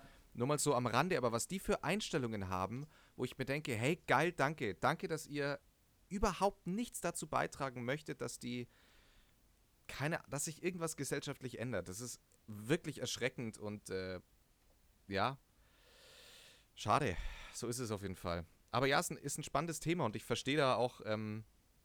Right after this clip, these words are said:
ja, das, so eine, so eine Diskussion wird auch sofort hitzig.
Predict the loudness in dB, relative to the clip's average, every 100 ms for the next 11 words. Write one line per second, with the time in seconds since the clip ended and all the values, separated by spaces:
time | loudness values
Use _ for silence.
0 | _ _ _ _ _ _ _ _ _ _
1 | 2 4 4 0 -2 0 0 0 0 0
2 | 0 -2 -4 -2 -2 -2 -2 -6 -4 -4
3 | -4 -6 -8 -10 -16